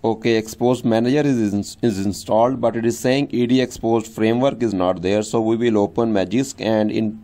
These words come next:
Modules tab, we will search for E D Xposed. We need to, viewers, one thing I forget to mention, that you must hide Google Play services and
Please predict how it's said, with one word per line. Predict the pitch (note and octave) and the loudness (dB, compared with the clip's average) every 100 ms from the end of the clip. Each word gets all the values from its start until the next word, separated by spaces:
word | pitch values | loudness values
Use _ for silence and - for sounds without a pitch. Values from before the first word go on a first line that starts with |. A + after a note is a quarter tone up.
| A2+ | -2
Modules | A2 G#2+ C3 B2+ | 0 4 2 0
tab, | - A2+ A2+ | 0 0 2
we | A2+ | 0
will | A2 G#2+ | 0 -2
search | - B2 A#2+ | 0 0 0
for | - A2 A#2 C#3+ - - - - - - - | -4 2 2 0 -8 -20 -20 -20 -20 -20 -2
E | B2+ C#3 | 4 4
D | A#2+ B2 C3+ - - - | 6 4 4 0 -14 -8
Xposed. | A2+ - G#2 F#2 E2 - - - - - - - - - - - - - - - | -8 -6 -2 0 0 -6 -16 -20 -20 -20 -20 -20 -20 -20 -20 -20 -20 -20 -20 -6
We | G#2 | -2
need | G#2 A2+ A#2 - | 2 2 0 -2
to, | A#2 A2+ A#2+ - - - - - | 0 0 -2 -6 -20 -20 -20 -12
viewers, | B2 C3+ D#3 C#3 | -2 2 2 2
one | A#2+ B2 C3+ | 2 2 0
thing | D3+ C#3+ C3 - | 0 0 -2 -4
I | A#2 G#2+ - - - | -6 -6 -18 -20 -20
forget | - A2 G#2 B2 - | -2 -2 0 -2 0
to | A#2+ | 0
mention, | G#2 F#2+ B2 B2+ | 0 0 -2 0
that | A#2 A2 | -2 -2
you | A#2+ B2 | 0 0
must | C3 C#3 | 0 0
hide | A#2+ G#2+ A2 B2 C3 - | -4 0 2 2 0 0
Google | A2+ A2 C3+ | 0 2 2
Play | B2+ B2+ | 2 0
services | B2+ A2 G#2 C3 B2+ - | 0 -4 -2 -2 -2 -2
and | B2 B2 | -2 -2